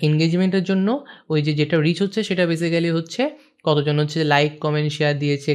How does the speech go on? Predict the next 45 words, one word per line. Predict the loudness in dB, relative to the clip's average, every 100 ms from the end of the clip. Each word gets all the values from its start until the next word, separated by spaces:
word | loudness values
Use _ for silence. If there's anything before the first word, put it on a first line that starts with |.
| -2
লিঙ্কে | -4 -2 -2
ক্লিক | -2 -4
করছে, | -4 -2
ওটা | 0 0
basically | -2 -2 -2 0 0
এনগেজমেন্ট। | -2 -6 -8 -12 -14 _ -10
So | -2 0
রিচ | 2 0
এখানে | -4 -2 0 2
যেমন | 0 0
দেখা | 0 0
যাচ্ছে | -2 -2
যে | 0 0 0 -4 -20 -2
অর্গানিক | 2 4 4 2 2
রিচ | 0 0
কত | -2 0
হয়েছে | 0 -2 0
এবং | -2 0 -2
পেইড | -2 0
রিচ | -2 -2
কত | -4 0
হয়েছে, | 0 0 0 -4 -6 _ -10
দুইটাই | -4 0 2 0
হচ্ছে | 0 -2
এখানে | -2 -2
দেখাচ্ছে। | -4 -6 -8 -10 -14 -16 _
So | -4
আমরা | -2 0
যেহেতু | 0 -2 0 -2 -4 -14 -6
আমাদের | -2 0 0 0
এই | 0
টাইম | 0 0
পিরিয়ডে | -2 -2 -2
কিছু | -2 -4 -2
বুস্ট | -2 -4 -2
করেছি, | -2 -2 -2
so | 0
এখানে | 0 0
দেখা | -2 -2
যাচ্ছে | -4 -4
কিছু | -6 -6 -4
পেইড | -2 -2 -2
রিচের | -4 -2 -2
অংশও | -2 -2 -2
দেখাচ্ছে। | -2 -4 -10